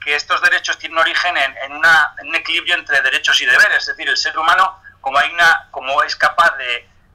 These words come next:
de, de, de llevar a cabo esta correspondencia, pues, eh, disfruta unos derechos, por, pero tiene a cambio unos deberes. Yo pienso que esto es falso, pienso que hay muchos seres humanos, como ha comentado él, incluso al principio de la charla,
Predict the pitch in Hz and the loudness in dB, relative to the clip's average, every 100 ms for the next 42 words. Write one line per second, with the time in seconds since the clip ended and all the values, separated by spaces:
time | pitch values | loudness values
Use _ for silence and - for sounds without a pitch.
0 | _ 117 120 143 143 139 151 - 143 135 | _ -6 -4 -4 -4 -4 -4 -4 -6 -2
1 | 131 139 143 160 160 165 160 160 160 160 | -2 0 2 4 4 2 0 0 2 2
2 | 156 165 170 185 - 196 - - - - | 2 0 2 0 2 2 2 0 -4 -2
3 | - 156 - _ - - 214 180 175 190 | -4 -8 -10 _ -10 -8 -2 0 2 2
4 | - - 180 147 - 139 135 151 170 165 | 2 0 0 2 2 4 2 2 2 4
5 | 147 143 151 160 160 131 131 139 117 - | 4 4 0 0 -2 0 2 2 0 -8
6 | - - 135 156 - - 156 170 - 156 | -20 -8 -2 -2 -4 -8 -4 -2 -2 -2
7 | - 202 208 190 220 - - 143 147 151 | 0 0 0 0 -2 -4 -8 -4 0 0
8 | 151 151 147 151 151 147 147 175 160 - | 0 -6 -4 0 0 -2 0 0 0 -4
9 | - 123 123 123 123 - 131 123 113 113 | -10 -8 -4 -2 -4 -4 -4 -2 0 0
10 | - - 123 117 113 - - - 135 127 | -2 -6 -8 -4 -4 -4 -10 -2 0 2
11 | - 131 120 | 0 -2 -4